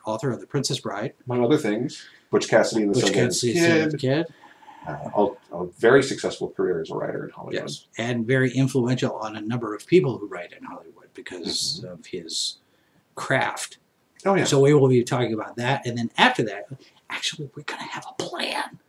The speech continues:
Speaker 1: of
Speaker 2: Crazy
Speaker 1: topics that we're gonna talk,
Speaker 2: Crazy
Speaker 1: which means
Speaker 2: stuff.
Speaker 1: that we can tell you ahead of time what we're gonna talk about.
Speaker 2: Mm-hmm.
Speaker 1: And we might even get around to anime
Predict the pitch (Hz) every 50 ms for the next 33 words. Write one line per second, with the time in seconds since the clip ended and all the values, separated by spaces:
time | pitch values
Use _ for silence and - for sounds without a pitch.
0 | _ _ _ _ _ _ _ _ - - - - - - - - 175 151 - -
1 | 185 - - - 165 170 175 - 180 147 - - - 165 151 147 143 139 147 147
2 | 143 139 - - 165 151 - 185 165 151 147 147 143 160 170 175 147 - - 143
3 | 151 160 - 180 147 127 - - - 180 185 190 175 156 143 139 135 143 175 202
4 | 226 226 - - 156 139 131 127 139 139 143 156 151 160 151 147 135 - 208 240
5 | 247 - - 147 127 113 107 113 127 127 - 143 135 123 120 107 101 110 131 -
6 | _ _ _ _ _ _ - 123 131 131 131 160 180 190 180 147 127 127 113 120
7 | 113 107 107 104 110 110 - - 135 156 156 123 98